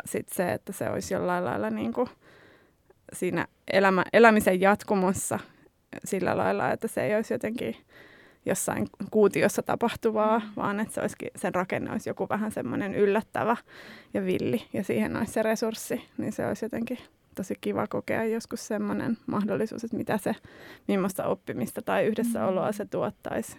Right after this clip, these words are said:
Speaker 1: millaisia ajatuksia. Et siinä on ehkä vähän just se, että mietin myös, että millä la-, lailla voisi niinku, itse ehkä kiinnostaa eniten just se,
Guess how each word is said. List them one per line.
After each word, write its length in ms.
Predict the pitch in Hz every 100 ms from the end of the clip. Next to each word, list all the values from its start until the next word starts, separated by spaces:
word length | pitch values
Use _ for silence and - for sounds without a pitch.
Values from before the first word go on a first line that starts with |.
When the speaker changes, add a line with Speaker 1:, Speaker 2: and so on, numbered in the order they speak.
| -
Speaker 1:
millaisia 460 | - 233 226 -
ajatuksia. 600 | - 196 - 233 - 226 226 - - -
Et 100 | 185
siinä 180 | 208 196
on 80 | 185
ehkä 240 | 190 196
vähän 280 | 190 208 180
just 180 | 175 -
se, 200 | 202 185
että 180 | 180 -
mietin 360 | 180 175 185
myös, 320 | - 190 185
että 160 | - -
millä 260 | 190 180 180
la-, 200 | - - -
lailla 320 | 180 180 180
voisi 280 | 185 185 214
niinku, 340 | 196 208 208 208 _ - - - - -
itse 360 | - 220 226 196
ehkä 200 | 190 202
kiinnostaa 580 | 202 208 190 185 180 185
eniten 360 | 196 190 170
just 160 | 175 -
se, 220 | - 165